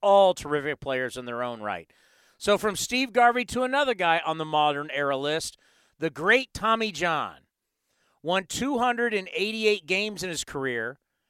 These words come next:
and he had a hundred and eighty-eight no decisions. So he easily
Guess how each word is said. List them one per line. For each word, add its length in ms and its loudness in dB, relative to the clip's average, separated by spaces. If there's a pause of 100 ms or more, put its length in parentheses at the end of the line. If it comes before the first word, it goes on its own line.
(200)
and 280 0
he 80 0
had 100 2
a 80 2
hundred 420 -4
and 140 -4
eighty-eight 420 -2
no 200 4
decisions. 520 -2
So 180 0
he 220 -12
easily 600 -4